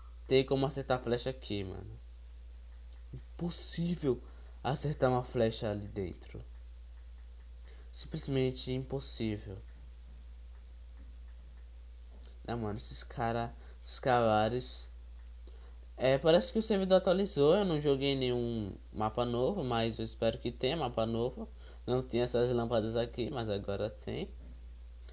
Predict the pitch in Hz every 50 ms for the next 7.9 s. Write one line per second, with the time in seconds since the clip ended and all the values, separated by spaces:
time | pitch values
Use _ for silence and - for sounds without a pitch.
0 | - - - - - - - 139 - - - - - - - - 156 - - -
1 | - - 165 151 147 143 107 104 120 143 143 147 151 139 143 143 - - 135 131
2 | 143 143 139 - - 139 127 123 120 123 120 117 - - - - 139 120 110 107
3 | 107 - - - - 117 113 107 - 110 113 113 - - - - 104 110 113 113
4 | 107 - - - - - - - - 190 185 - - - - - 113 113 - 113
5 | 113 95 - 101 92 92 - - - - - - - - - - - - - -
6 | - - - - - - - - - - - - - - - - - - - -
7 | - - - - - 110 110 104 101 - - - - - - 104 -